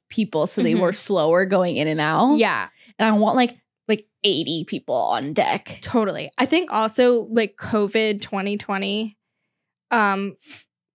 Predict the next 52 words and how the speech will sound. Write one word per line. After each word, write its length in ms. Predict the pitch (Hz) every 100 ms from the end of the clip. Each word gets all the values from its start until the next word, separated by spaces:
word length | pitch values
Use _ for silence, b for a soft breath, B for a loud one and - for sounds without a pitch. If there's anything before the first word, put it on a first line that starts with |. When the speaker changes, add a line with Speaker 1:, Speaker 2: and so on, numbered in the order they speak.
| 233 220
Speaker 2:
having 340 | - 233 233 240
to 120 | 269
quarantine 540 | - 233 214 214 233 220
people 240 | 240 226
before 280 | 214 214 208
they 120 | 196
could 160 | 214 190
come 200 | 202 190
in, 160 | 196
they 100 | 214
could 120 | 214
have, 340 | - - 196 190 - 202 214
they 120 | 220
can't 460 | 220 240 220 156
have 300 | - 220 220
as 160 | 208 196
many 180 | 180 175
people 300 | - 202 180
on 300 | - 170 156
deck. 320 | 202 135 120 -
Speaker 1:
Yeah, 340 | 208 202 202
you're 160 | 196 190
right. 200 | 190 240
Speaker 2:
And 140 | 220
now 240 | 220 262 311
I 120 | 269
think 260 | 262 233 214
they 360 | 196 190 208
don't 180 | 202 202
have 240 | 208 202 196
those 160 | 190
kind 180 | - 185
of 60 | 175
restrictions. 800 | 160 - 214 208 - 92 107 -
So 80 |
I 60 | 220
think 200 | 220 214
it 120 | 214
could 400 | - 247 226 208
be 160 | 208 196
a 80 | 180
good 260 | 185 156
sign 300 | - 202 180
that 100 | 175
we 100 | 175
could 300 | 196 - 202
be 80 | 185
getting 360 | 180 190 139 135
that. 320 | 98 87 90
Speaker 1:
True. 320 | - 214 196 190 _ _ _ _ _ _
Speaker 2:
So 160 | - 208
hopefully. 540 | 226 190 - - 220